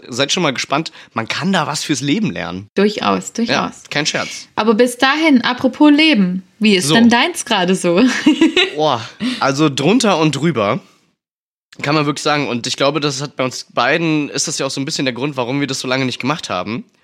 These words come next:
Speaker 2: Ja.
Speaker 1: Weil es einfach wirklich, also drunter und drüber trifft's halt einfach total. Also im neuen Jahr ging's einfach bei mir auch richtig hart los. Ähm, und ihr wisst ja auch,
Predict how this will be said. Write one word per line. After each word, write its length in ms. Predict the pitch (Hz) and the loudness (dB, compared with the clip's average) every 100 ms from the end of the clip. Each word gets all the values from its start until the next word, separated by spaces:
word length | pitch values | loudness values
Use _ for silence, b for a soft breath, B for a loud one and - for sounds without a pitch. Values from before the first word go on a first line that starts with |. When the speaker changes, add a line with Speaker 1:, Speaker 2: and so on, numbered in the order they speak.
| b b b 214 | b b b -4
Speaker 2:
Ja. 240 | 185 180 - | -2 -2 -8
Speaker 1:
Weil 540 | 120 120 123 123 123 - | -4 0 0 0 -4 -6
es 260 | 107 120 - | -8 -6 -8
einfach 460 | - 117 113 127 113 113 | -6 -6 -6 -8 -8 -10
wirklich, 600 | 131 127 131 127 - - _ _ - | -10 -6 -6 -6 -12 -20 _ _ -6
also 200 | 120 110 | -6 -6
drunter 300 | 143 190 180 | 0 2 2
und 120 | 139 | 0
drüber 260 | 170 151 131 | 0 0 0
trifft's 300 | - 175 - | -4 -6 -4
halt 100 | 135 | -2
einfach 260 | 117 117 117 | -2 -4 -10
total. 460 | 113 135 110 92 | -8 -2 -2 -2
Also 380 | - 113 120 123 - 139 | -6 -8 -6 -8 -8 -10
im 180 | 131 | -6
neuen 300 | 135 143 147 | -2 -2 -2
Jahr 280 | 160 127 135 | -2 -2 -4
ging's 200 | 135 139 | -6 -8
einfach 220 | 123 131 | -8 -6
bei 100 | 120 | -6
mir 180 | 123 135 | -4 -6
auch 200 | 110 - | -8 -10
richtig 540 | 127 160 - - - _ 135 | -8 -8 -8 -14 -14 _ -8
hart 320 | 131 120 127 | -4 -4 -4
los. 540 | 127 113 120 - - b b b b _ _ _ _ - - | -6 -4 -6 -8 -14 b b b b _ _ _ _ -20 -10
Ähm, 520 | 123 117 113 110 113 - | -4 -4 -4 -6 -8 -10
und 360 | 113 113 104 110 | -8 -8 -8 -10
ihr 160 | 110 | -8
wisst 180 | 156 - | -8 -4
ja 80 | 107 | -2
auch, 280 | 131 - | -4 -6